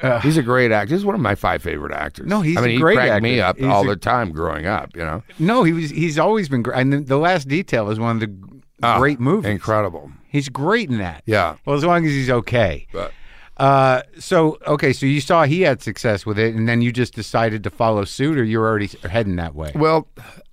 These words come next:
Speaker 2: I was kind of, uh, torn between music and, um,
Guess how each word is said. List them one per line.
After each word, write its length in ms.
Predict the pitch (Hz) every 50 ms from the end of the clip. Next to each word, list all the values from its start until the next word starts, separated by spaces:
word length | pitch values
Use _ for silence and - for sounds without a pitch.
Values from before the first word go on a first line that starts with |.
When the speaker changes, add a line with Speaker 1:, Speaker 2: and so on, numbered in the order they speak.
| _ -
Speaker 2:
I 140 | 120 135 165
was 180 | 170 160 131
kind 200 | - - 135 139
of, 180 | 131 104 95 - -
uh, 100 | - 85 - - -
torn 320 | - - 120 123 120 120 120
between 500 | 110 107 - - 113 107 98 90 90 85
music 540 | 95 107 113 120 117 110 110 107 - - - _ _
and, 420 | - 95 95 90 90 87 87 85 80
um, 400 | 82 82 80 78 78 71 -